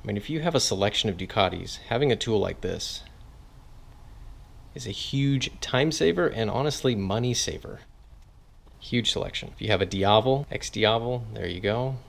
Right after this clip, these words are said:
You have all the same functions. Hypermotard. So really it covers pretty much the full swath of Ducatis except for maybe the most recent ones, twenty twenty-one, twenty twenty-two models. So let's back, back out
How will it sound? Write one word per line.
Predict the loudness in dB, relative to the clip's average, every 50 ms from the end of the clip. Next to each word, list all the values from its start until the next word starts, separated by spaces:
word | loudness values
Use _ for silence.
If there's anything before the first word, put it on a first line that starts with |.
| -18 -20 -20 -18 -16
You | -14
have | -14 -10 -8
all | -8 -6 -6
the | -6
same | -8 -8 -8 -8 -6
functions. | -2 0 2 2 2 2 2 2 2 0 -2 -2 -4 -6 -10 -18 -20 -20 -20 -20 -20 -20 -14 -6 -2
Hypermotard. | -2 -2 -2 -2 2 4 4 6 6 6 6 4 2 0 -4 -8 -20 -20 -20 -20 -20 -20 -20 -20 -20 -20 -20 -20 -20 -20 -20 -20 -20 -20 -20 -20 -20 -20 -20 -20 -20 -20 -20 -20 -16
So | -14 -14 -10 -6
really | -2 0 0 0 -2
it | -4 -6 -2
covers | 0 2 4 4 4 4 2 0 -4 -12 -18 -20 -14
pretty | -10 -6 -4
much | -2 0 0
the | 0 0
full | 0 4 4 4 4
swath | 4 2 2 6 6 6 6 4 0
of | 0 0 0
Ducatis | 0 -2 -2 2 4 6 6 6 4 0
except | 0 0 0 0 0
for | 0 -2 0
maybe | 0 0 0 0
the | 0 -2 -2
most | 0 2 4 4 4 4 2 0 -2
recent | -2 -2 0 0 0 0 0 0
ones, | 0 2 2 2 2 2 2 0
twenty | -2 0 2 2 2 2
twenty-one, | 2 4 4 4 4 4 2 2
twenty | 0 2 2 0 0
twenty-two | 0 -2 -4 -4 -4 -4 -4 -2 -2
models. | -2 -2 -2 -2 -4 -4 -4 -4 -6 -6 -8 -8
So | -2 0
let's | 0 0 2
back, | 4 6 6 6 6 4 4
back | 4 4 4 2 0 4
out | 6 8 8 8 6 4 2